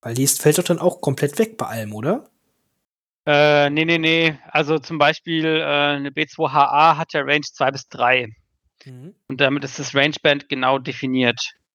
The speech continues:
Speaker 1: Ah, okay. Aber du bist ja auch in Range, du bist ja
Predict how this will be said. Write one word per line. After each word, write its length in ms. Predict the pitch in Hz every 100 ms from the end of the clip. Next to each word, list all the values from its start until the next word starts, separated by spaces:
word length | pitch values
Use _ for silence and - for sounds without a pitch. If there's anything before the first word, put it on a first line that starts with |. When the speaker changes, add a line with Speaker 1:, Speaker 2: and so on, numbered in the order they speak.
| _ _
Speaker 1:
Ah, 180 | - 165
okay. 240 | 131 - - _ _ _ _ _ _ _ _ _ _ _ _ _ _ _ _ _ _ _ _ -
Aber 200 | 131 117
du 120 | 123
bist 220 | 135 -
ja 100 | 139
auch 220 | 131 -
in 120 | 143
Range, 200 | 135 131 - _ _ _
du 100 | -
bist 180 | 156 151
ja 240 | 143 117